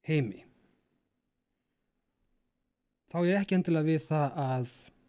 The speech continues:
mannkynið allt sé rosalega skrýtið og klikkað, þótt að vissulega það sé líka tilfellið. Ég á við að heimurinn sem við búum í, jörðin sem við byggjum og eðlisfræði lögmálin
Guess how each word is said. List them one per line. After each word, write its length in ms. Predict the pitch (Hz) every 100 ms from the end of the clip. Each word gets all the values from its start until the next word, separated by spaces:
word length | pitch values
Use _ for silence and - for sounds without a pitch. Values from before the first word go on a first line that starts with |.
| _ _ -
mannkynið 680 | 139 160 160 - 160 151
allt 240 | 208 - -
sé 120 | 151
rosalega 440 | 139 - 127 120
skrýtið 480 | - 156 147 131 120
og 60 | 123
klikkað, 380 | 143 131 - 107 - - _ _ _ _ _ _
þótt 240 | - 131 143
að 80 | 139
vissulega 320 | - 143 135
það 140 | 143
sé 120 | - 127
líka 360 | 170 - 147 -
tilfellið. 540 | 180 151 139 135 165 - _ _ _ _ _ - - -
Ég 160 | 143
á 40 | 151
við 120 | 151
að 120 | 113
heimurinn 540 | 151 220 240 226 202 185
sem 260 | - 185 175
við 180 | 180 175
búum 420 | 190 170 160 160
í, 100 | 175 113 101 - _ _ _ _ _ _ _ _ _ _ -
jörðin 600 | 147 185 226 208 190 180
sem 200 | 175 160
við 80 | 139
byggjum 460 | 131 127 - 131 131 139 - _ _ _ _ _ -
og 120 | 139 -
eðlisfræði 640 | 185 220 220 - 190 175 165
lögmálin 540 | 170 160 139 113 117